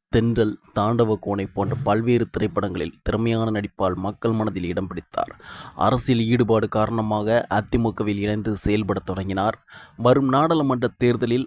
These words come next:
அதிமுகவுக்கு ஆதரவாக செ-, பிரச்சாரம் செய்து வந்தார். இந்த நிலையில் நேற்று இரவு தேர்தல் பிரச்சார களத்திற்கு இடையில் ஓய்வு எடுத்த போது திடீரென மாரடைப்பு ஏற்பட்டது. ராயப்பேட்டை அரசு மருத்துவமனையில் அனுமதிக்கப்பட்ட நிலையில்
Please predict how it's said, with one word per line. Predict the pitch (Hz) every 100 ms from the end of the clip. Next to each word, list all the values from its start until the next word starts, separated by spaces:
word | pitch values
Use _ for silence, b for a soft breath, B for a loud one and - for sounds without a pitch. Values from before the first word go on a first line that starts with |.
| -
அதிமுகவுக்கு | 120 - 143 123 117 110 95 107
ஆதரவாக | 80 104 117 113 104 101 101 92
செ-, | - - - _
பிரச்சாரம் | - 107 - 131 120 101
செய்து | 101 95
வந்தார். | 87 82 78 - _ B B B
இந்த | 120 120 117
நிலையில் | 120 123 120 143 -
நேற்று | 110 117 113 120
இரவு | 110 113 117 135 -
தேர்தல் | 123 127 131 123
பிரச்சார | 120 - 117 110
களத்திற்கு | 107 110 - 113 - 107
இடையில் | 104 113 110 117
ஓய்வு | 104 117 123 117
எடுத்த | 101 110
போது | 90 107 98 98 - _
திடீரென | 127 127 123 117 104
மாரடைப்பு | 98 107 123 120 104 92 92
ஏற்பட்டது. | 95 98 - 85 85 - - _ B B B B
ராயப்பேட்டை | - 95 113 92 101 104
அரசு | 101 101 104
மருத்துவமனையில் | 104 104 98 110 107 104 101 117
அனுமதிக்கப்பட்ட | 95 117 123 117 110 107 92 98
நிலையில் | 101 104 98